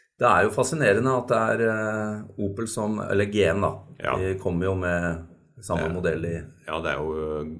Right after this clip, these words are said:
Speaker 2: Bolt
Speaker 1: U S A.
Speaker 2: i U S A
Speaker 1: Ja.
Speaker 2: som får europeisk versjon.
Speaker 1: Og det, det vil være revolusjonerende.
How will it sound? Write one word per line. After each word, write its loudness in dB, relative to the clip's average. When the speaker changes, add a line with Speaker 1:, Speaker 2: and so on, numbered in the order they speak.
Speaker 2:
Bolt -2
Speaker 1:
U 2
S -2
A. -2
Speaker 2:
i -4
U -4
S -6
A 2
Speaker 1:
Ja. 0
Speaker 2:
som -6
får -2
europeisk -6
versjon. -8
Speaker 1:
Og 4
det, 6
det 8
vil 4
være 2
revolusjonerende. 0